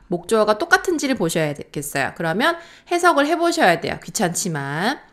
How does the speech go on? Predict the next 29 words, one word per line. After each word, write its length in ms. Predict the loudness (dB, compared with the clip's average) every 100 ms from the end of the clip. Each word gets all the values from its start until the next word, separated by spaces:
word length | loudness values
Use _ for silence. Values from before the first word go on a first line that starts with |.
| -10
이제 100 | 0
앞에서부터 640 | 0 2 0 -2 -4 -6 -6
쭉 140 | -8
가볼게요. 680 | -4 -2 -2 -6 -6 -6 -8 -14 -18 -2
It 160 | -2 4
doesn't 320 | 4 4 -2
matter 260 | 2 6
if 340 | 6 4 0 -2
you 160 | 0
run 280 | 6 6 8
a 220 | 6 4 2
company 420 | 0 0 0 2
or 320 | 4 6 6
solve 400 | 4 4 2 2 0
letters 500 | 2 4 4 2 2
in 180 | 2 2
the 160 | 2 2
more 640 | 2 2 4 4 4 2
room, 300 | 0 -2 -4 -4
more 200 | 0 2
room. 240 | 0 -2 -6 -16 -20 -12
중요하지 420 | -2 4 4 6
않다. 500 | 4 4 4 6 4
네가 400 | 2 6 8 8
뭐 160 | 6 0
회사를 420 | 2 4 4 4
운영하든지 1000 | 0 0 2 2 2 2 0 0 2 4
아니면 560 | 2 0 -2 0 -2 -4 -10
그, 160 | -14